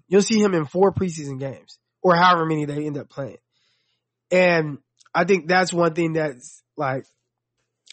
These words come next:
a little encouraging, because you just, at, at the very least, get to see it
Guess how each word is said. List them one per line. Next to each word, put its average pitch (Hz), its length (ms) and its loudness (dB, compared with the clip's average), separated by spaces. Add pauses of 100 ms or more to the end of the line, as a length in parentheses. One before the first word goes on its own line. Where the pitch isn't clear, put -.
(320)
a 180 100 0
little 233 180 8
encouraging, 240 400 4
because 208 220 2
you 226 60 -2
just, 220 280 -2
at, 202 260 0
at 202 120 2
the 196 80 2
very 220 240 6
least, 202 180 -2
get 190 140 -4
to 180 40 -10
see 208 280 -4
it - 100 -16